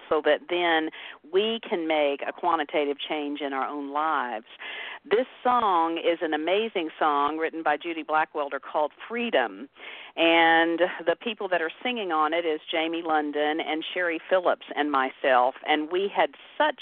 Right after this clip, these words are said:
an awesome time recording this, but what I want you to know as you listen to the song is that we recorded it at three different times. So it, the three of us were not in there at the same time, which is even more pretty remarkable that we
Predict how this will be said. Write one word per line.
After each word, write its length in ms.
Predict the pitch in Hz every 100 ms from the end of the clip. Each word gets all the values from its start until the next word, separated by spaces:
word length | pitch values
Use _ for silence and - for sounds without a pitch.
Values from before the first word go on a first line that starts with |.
| -
an 140 | 156
awesome 480 | - 185 202 - 160
time 480 | - 190 170 156 156 - - - -
recording 640 | 175 - - 294 277 190
this, 260 | 160 156 165 -
but 160 | 175
what 160 | 180 208
I 40 |
want 260 | 202 208 214 -
you 60 |
to 100 | 196
know 220 | 190 214 247
as 120 | 190
you 100 | 175
listen 300 | 190 214 175 175
to 80 |
the 100 | 156 -
song 420 | 240 240 196 170
is 160 | 156 175
that 180 | - 170
we 120 | 185
recorded 580 | 175 165 - 233 214 185
it 120 | 170 160
at 180 | 139 -
three 200 | 165 170
different 320 | 156 139 -
times. 540 | 196 202 127 101 110 - - - - - -
So 520 | 180 175 170 165 170 _ -
it, 300 | 160 120 -
the 160 | 170 160 -
three 180 | 220
of 100 | 196
us 140 | 165 156 170
were 120 | 156
not 300 | 160 170 165 170
in 200 | 185 185
there 280 | 156 151 135
at 120 | -
the 100 | 151 -
same 220 | 156 147
time, 480 | - 214 151 123 139
which 200 | 147 -
is 100 | 139
even 320 | 160 151 147
more 320 | 156 196 190
pretty 300 | 160 - 160
remarkable 680 | 143 135 143 131 - 127 143 151
that 180 | 139
we 320 | 147 143 147